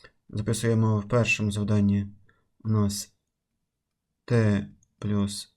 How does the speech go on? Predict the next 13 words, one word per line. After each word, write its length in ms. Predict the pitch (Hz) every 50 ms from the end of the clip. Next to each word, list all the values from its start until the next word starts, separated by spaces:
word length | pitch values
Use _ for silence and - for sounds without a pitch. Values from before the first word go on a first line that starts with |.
| _ _ _ _ _ _ -
П 360 | 120 117 110 104 98 101 - - - - _ _ _ _ _ _ _ _ _ _ _ _
до 340 | - - 107 107 101 113 110 113
квадрату. 580 | - 113 104 104 101 101 101 104 131 156 156 156 - - - - _ _ _ _ _ - - - - -
В 160 | - 104 104
другому 380 | 101 117 117 113 104 107 107 104
завданні 500 | 101 107 104 104 107 104 101 101 104 104
у 60 | 104
нас 400 | 104 107 104 101 101 - - _ _ _ _ _ _ _ _ _ _ _ - _ _ _ _ -
А 340 | - 113 117 113 113 107 104 104 - - - -
мінус 800 | - 110 110 110 110 110 107 101 98 98 98 98 - - - _ _ _ _ _ _ _ _ -
ікс 440 | 107 104 107 107 - - - - _ _ _ _ _ _ _ _ _ _ _ _ _ _ _ - _ _
до 220 | - 104 101 117 107
квадрату. 600 | 110 117 110 104 104 101 101 110 135 151 156